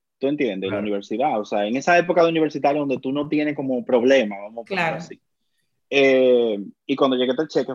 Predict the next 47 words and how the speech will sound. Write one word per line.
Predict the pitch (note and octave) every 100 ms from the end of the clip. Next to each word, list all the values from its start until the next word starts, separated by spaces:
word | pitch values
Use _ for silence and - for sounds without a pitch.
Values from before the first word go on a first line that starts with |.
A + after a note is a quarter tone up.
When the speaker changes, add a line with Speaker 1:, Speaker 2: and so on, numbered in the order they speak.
| -
Speaker 1:
fue | A#2+
de | B2
que, | B2 -
"Ah, | D#3+ -
pero | A2+ G#2+ -
yo | A#2+ A#2
puedo | C3
dedicarle | C3 B2+ B2+
un | C3
poquito | B2+ B2 C3
de |
mi | C3
energía | C3+ C#3 C#3 C3+ C#3
a | A#2+
desarrollar | G#2+ - A#2 A#2+ B2
esto | C3 A2+ C#3 C3
y | A2+
hay | G#2+
una | A2+
oportunidad". | A2 G#2+ A2+ A2+ D3+ F3+ - _ _ _
Siempre, | - F3+ G3 G#3 A#3 A#3 _ _ _ _ -
eso | F3
fue | F#3+ G#3+
como | A3+ G3+ E3+
que | E3+ D3+ C3+ - _ _ _ _ _ -
una | E3 G3+ G3
probadita, | G3 F#3 F3+ G#3+ D#3+ E3+ F3 _ _ D3+
y | C#3+
no | C3 C3
te | D#3
voy | D#3+
a |
decir | E3+ D3+
que | D3
no, | E3 D3
en | C3 B2 B2 A#2+
su | C#3
momento | C3 D3 E3 C3+
entendíamos | B2 A#2+ C#3 E3 C3 C3
que | C3
el | A#2+
camino | A#2+ C#3 F#3+ E3
era | D3 B2+ B2 - _ _ _
trabajar | C3 B2 A2+ D#3+ G#3+
con | C3+ A#2+
restaurantes, | A#2 - G#2+ G2+ F2+ E2+ F2 _ _ _ -
pero, | C3+